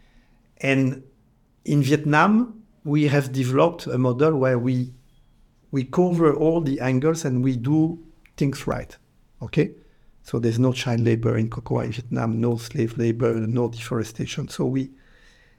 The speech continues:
and actually, you could say, "Okay, we get a competitive edge, we have an advantage, so we're going to, you know, kill all the competitors." But we are too small. So what I need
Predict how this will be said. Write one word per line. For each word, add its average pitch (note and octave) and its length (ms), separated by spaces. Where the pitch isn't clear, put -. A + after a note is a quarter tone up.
and D3 120
actually, F#3+ 640
you D#3 220
could E3+ 180
say, F#3 260
"Okay, C#3+ 300
we C3+ 220
get C#3+ 200
a C#3 60
competitive C#3 720
edge, D#3 400
we B2 100
have B2 180
an B2 80
advantage, C#3+ 580
so C#3+ 80
we're B2 160
going B2 260
to, A#2+ 240
you A#2+ 140
know, A#2+ 200
kill C#3 340
all C3+ 280
the B2+ 80
competitors." C#3+ 720
But C#3 360
we D3 220
are D#3 60
too D#3 160
small. C3+ 480
So - 220
what C#3 460
I F#3 160
need D3+ 400